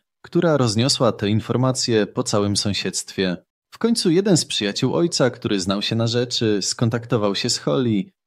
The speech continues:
i zaproponował jej kupę siana w zamian za udostępnienie domu do produkcji narkotyków. Miała to być szybka, jednorazowa akcja. Kobieta była tak zdesperowana, że bez wahania się zgodziła.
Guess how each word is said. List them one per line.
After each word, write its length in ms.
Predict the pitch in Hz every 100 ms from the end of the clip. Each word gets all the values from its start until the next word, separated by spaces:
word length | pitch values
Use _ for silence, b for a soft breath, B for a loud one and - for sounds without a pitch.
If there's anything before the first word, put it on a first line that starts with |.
| _
i 140 | - 160
zaproponował 720 | 185 202 214 233 262 254 160
jej 160 | 123
kupę 260 | 120 107 123
siana 580 | - 156 143 127 117 -
w 140 | 110 104
zamian 480 | 123 131 123 117
za 240 | 101 101 107
udostępnienie 800 | 117 123 - 123 117 151 135 107
domu 360 | 131 147 127
do 240 | 110 107 101
produkcji 540 | - 104 101 - -
narkotyków. 840 | 110 104 117 110 92 - 95 - _ _ _ _
Miała 280 | 147 233 226
to 140 | -
być 240 | 101 101 -
szybka, 760 | - 135 123 - 123 110 101 95 _ _
jednorazowa 800 | 127 170 135 117 104 92 90 98
akcja. 680 | 98 92 - - 98 92 90 -
Kobieta 380 | 165 214 214
była 300 | 185 180 170
tak 360 | 151 _ 156 131
zdesperowana, 1040 | 101 104 - 110 101 98 131 131 127 127 123
że 280 | 135 180 165
bez 280 | 104 107
wahania 440 | 92 98 101 98 95
się 180 | - 95
zgodziła. 680 | 92 101 92 95 92 90